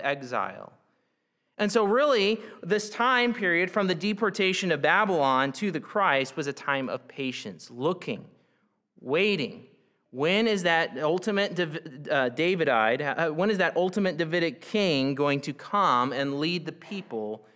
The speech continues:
out of exile? And Matthew traces the line, the legal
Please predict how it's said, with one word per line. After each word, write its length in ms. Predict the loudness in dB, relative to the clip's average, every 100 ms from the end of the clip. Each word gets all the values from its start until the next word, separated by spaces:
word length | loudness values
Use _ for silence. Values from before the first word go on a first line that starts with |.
| _ _ _ -2
out 480 | 0 0 -2 -10 -20 _ _ _ -6
of 460 | -2 0 -2 -6 -18 _ _ _ _ _ -8
exile? 580 | -6 -4 -6 -8 -10 -12 -20 _ _ _ _ _ _ _ _ -6
And 100 | 2
Matthew 320 | 2 2 -2
traces 420 | -2 -2 0 -4
the 100 | -4
line, 540 | 0 2 2 2 0 -4 -16 -20 _ _
the 100 | -4
legal 560 | 0 0 2 0 0